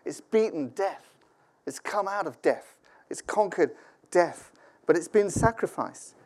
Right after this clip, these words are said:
It's obviously been sacrificed. And it's got these horns. That's from Daniel seven as well. Not the passage I read, but in another bit of Daniel seven. Horns represent authority.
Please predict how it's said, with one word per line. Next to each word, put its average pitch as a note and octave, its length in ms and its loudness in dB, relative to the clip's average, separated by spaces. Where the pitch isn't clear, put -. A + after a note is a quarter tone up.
It's - 180 -20
obviously G#3+ 360 2
been F#3 200 0
sacrificed. - 800 -12
And C3 120 0
it's D#3 240 -4
got - 280 4
these D3+ 200 0
horns. F3 640 2
That's B2+ 260 -4
from D3 200 -8
Daniel C#3+ 260 -2
seven C#3+ 320 -2
as C3 140 -8
well. C3+ 240 0
Not C3 180 -8
the - 60 -8
passage C3+ 340 -8
I B2 140 0
read, E3 240 -4
but - 180 -2
in A#2 120 -6
another B2+ 340 -6
bit C3 160 -4
of D3 60 -10
Daniel C3 200 -4
seven. D3+ 320 -6
Horns D3+ 380 0
represent C3 460 -4
authority. - 640 -4